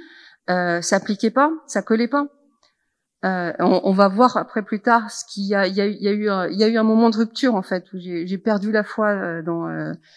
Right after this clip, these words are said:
dans, dans les modèles, euh, classiques, on va dire, même s'ils sont très intéressants, même s'ils donnent lieu à des études hyper intéressantes. Enfin, les, les, les résultats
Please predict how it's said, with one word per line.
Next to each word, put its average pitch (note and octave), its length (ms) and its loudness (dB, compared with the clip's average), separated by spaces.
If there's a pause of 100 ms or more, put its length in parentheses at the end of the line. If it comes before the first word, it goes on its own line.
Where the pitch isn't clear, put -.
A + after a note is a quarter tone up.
(240)
dans, E3+ 220 -4
dans F3 140 -2
les F3+ 120 0
modèles, F3+ 480 -2
euh, D3+ 540 -8 (340)
classiques, F#3+ 480 -2
on F3 80 2
va E3+ 100 0
dire, A3+ 140 2
même G#3+ 180 4
s'ils E3+ 120 -8
sont D#3+ 160 -4
très E3 240 -10
intéressants, E3+ 580 -2
même G3+ 220 0
s'ils E3 260 -8 (160)
donnent F#3 240 -2
lieu G#3 320 -6
à D#3+ 80 -6
des D3+ 240 -12
études D#3+ 320 -10
hyper E3 300 -12
intéressantes. F3+ 480 -4
Enfin, F3 120 -6 (440)
les, - 180 -8
les, E3 220 -2
les F#3 120 0
résultats A#3+ 760 2